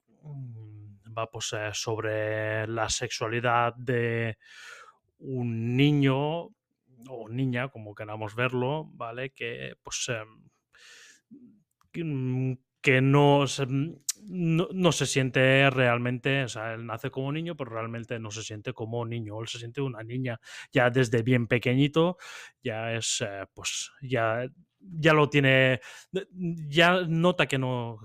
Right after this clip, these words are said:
que, que, que está atrapado en un cuerpo que no es, realmente no es el, no es el de ella. Y, eh, pues, em,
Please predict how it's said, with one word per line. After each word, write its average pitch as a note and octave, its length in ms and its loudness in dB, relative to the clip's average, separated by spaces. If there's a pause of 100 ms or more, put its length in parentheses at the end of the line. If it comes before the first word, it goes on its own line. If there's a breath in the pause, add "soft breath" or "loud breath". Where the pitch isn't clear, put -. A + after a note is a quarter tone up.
que, A#2+ 260 -10
que, B2 140 -10
que - 120 -12
está - 160 -4
atrapado B2 340 -2
en G#2+ 60 -4
un G#2+ 100 -10
cuerpo C#3 300 -6
que A#2 80 -12
no A2 100 -10
es, G2+ 80 -12
realmente A2+ 560 -8
no G#2 100 -12
es - 140 -14
el, G#2 80 -10 (760 loud breath)
no A2 80 -12
es - 100 -8
el G#2+ 140 -8
de A#2 120 -2
ella. G#2+ 260 -6 (1040 loud breath)
Y, D#3+ 240 4
eh, B2 280 2
pues, - 380 -4
em, B2 540 -4